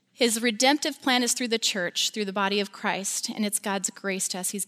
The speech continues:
given us the body of Christ to do this. And we'll see that it's not possible to mature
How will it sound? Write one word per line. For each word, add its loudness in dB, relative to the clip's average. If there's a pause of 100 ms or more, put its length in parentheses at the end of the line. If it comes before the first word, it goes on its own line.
given 0
us 0
the -6
body -4
of -6
Christ -6
to -6
do -6
this. -2 (1000)
And 2
we'll 2
see 4
that 4 (540)
it's 2
not 2
possible 4
to -4
mature 0